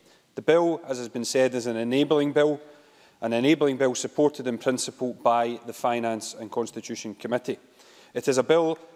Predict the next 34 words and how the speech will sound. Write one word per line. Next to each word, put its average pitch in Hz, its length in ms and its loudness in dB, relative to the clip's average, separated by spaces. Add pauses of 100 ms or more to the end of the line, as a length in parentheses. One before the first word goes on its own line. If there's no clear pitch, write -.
(100)
that 143 100 0
is 135 140 0
required 170 420 2
if 127 160 -6
we 156 140 0
as 143 100 0
a 131 60 2
parliament 165 540 -2
to 139 120 -14
give 123 160 -8
the 110 60 -12
Scottish 135 440 -2
Government 165 440 -2
the 127 80 -4
authority 139 560 0 (320)
to 135 100 -4
switch - 440 -2
on 156 420 2
a 117 80 -8
new 117 340 -6 (320)
air 123 140 4
departure 139 480 -2
tax - 480 -4 (260)
where 131 180 2
air 139 160 4
passenger 131 540 -2
duty 117 400 -4 (240)
is 127 160 -2
switched - 440 0
off - 300 0 (200)
here 131 200 -4
in 113 100 -6
Scotland 123 580 -2 (320)
next - 500 -4